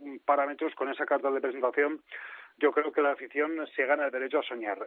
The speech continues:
Eh, te cuento, timing de los acontecimientos. El próximo sábado,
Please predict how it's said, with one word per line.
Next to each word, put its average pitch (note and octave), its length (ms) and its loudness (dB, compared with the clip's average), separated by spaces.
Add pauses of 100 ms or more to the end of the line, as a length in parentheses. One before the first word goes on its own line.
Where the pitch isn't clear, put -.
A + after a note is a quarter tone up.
Eh, D#3 260 6
te D#3+ 140 4
cuento, F#3 460 0
timing D3+ 480 -2
de C3 100 -4
los C#3 160 -6
acontecimientos. D3 800 0
El C3 120 -8
próximo E3+ 380 2
sábado, - 420 0